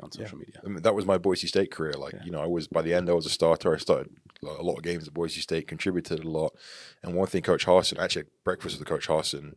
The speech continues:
Speaker 2: I mean, a week before we had our lunch, probably about five, six weeks ago, I think. And I was chatting to him. He's back in town now. And I, you know, I kinda thanked him for all the things he'd instilled in me mentally, because that was my Boise State career. He always talked about, uh, being a high, high output, low maintenance guy.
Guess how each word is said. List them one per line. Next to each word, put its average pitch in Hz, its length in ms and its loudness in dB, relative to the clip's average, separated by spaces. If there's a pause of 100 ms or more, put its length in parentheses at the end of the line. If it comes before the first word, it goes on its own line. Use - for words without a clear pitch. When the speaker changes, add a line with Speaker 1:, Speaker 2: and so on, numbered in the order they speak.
(160)
Speaker 2:
I - 40 -20
mean, 76 340 -18
a 76 80 -18
week 90 200 -2
before - 200 -4
we 80 120 -2
had 82 100 -2
our 78 100 0
lunch, 78 420 -4
probably 82 220 -4
about - 160 -12
five, 80 260 -6
six - 200 -14
weeks 85 200 -12
ago, 107 140 -4
I 104 60 -2
think. - 280 -8 (520)
And - 100 -10
I - 40 -8
was - 100 -8
chatting - 240 0
to - 80 -8
him. 80 400 -2
He's - 80 -12
back - 200 -6
in 82 80 -14
town 87 280 0
now. 73 240 -4 (440)
And 87 120 -6
I, 82 120 -4
you 95 60 -8
know, 85 80 -4
I 80 40 -8
kinda 92 200 -2
thanked 87 260 4
him 85 80 -6
for 87 120 -2
all 85 60 0
the 80 40 0
things 85 240 0
he'd 82 100 -2
instilled 80 440 2
in 76 180 -8
me 107 140 -6
mentally, 78 480 -8
because 80 500 -2 (300)
that 104 80 8
was 107 100 6
my 90 120 4
Boise 87 220 0
State 104 200 4
career. - 160 -8
He 85 60 -4
always 101 240 -2
talked 85 320 2
about, 80 320 -6 (360)
uh, 78 200 -8
being 80 420 -8
a 87 100 -6
high, 92 380 4 (140)
high 107 180 6
output, 90 320 0
low 85 160 -2
maintenance 82 420 -8
guy. 78 280 -6